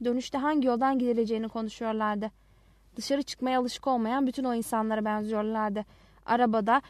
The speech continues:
gözlerinin çevresinde, şakaklarında sarı lekeler olduğunu fark ettim. Hayatımda ilk defa iki ay boyunca evden uzakta, genç ve özgür bir dünyada yaşamıştım. Babam yaşlıydı, kırışmaya başlamıştı.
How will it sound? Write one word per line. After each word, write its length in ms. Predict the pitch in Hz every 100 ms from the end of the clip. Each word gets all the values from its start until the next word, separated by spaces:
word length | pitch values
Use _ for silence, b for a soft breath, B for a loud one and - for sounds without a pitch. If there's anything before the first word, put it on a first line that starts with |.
| B
gözlerinin 480 | 247 233 220 240 294
çevresinde, 640 | 269 254 220 208 208 240
şakaklarında 880 | 262 - 247 254 254 254 254 247 311
sarı 300 | - 285 277
lekeler 360 | 254 247 240 226
olduğunu 300 | 226 220 226
fark 320 | 233 226 -
ettim. 280 | 226 233 220 _ b b b
Hayatımda 480 | - 247 240 254 262
ilk 120 | 240
defa 300 | 208 214 247
iki 240 | 247 - 247
ay 140 | 220
boyunca 280 | 208 214 -
evden 320 | - 233 240 247
uzakta, 500 | 214 202 - 294 294 B -
genç 260 | 247 254 247
ve 140 | 262
özgür 520 | - 233 226 254 277 220
bir 200 | 285 277
dünyada 480 | 233 233 220 220
yaşamıştım. 580 | 214 208 220 208 - 208 - b b b b -
Babam 280 | 277 330 339
yaşlıydı, 580 | 330 320 339 302 233 - _ -
kırışmaya 480 | 262 247 269 277 254
başlamıştı. 580 | 233 - 220 202 214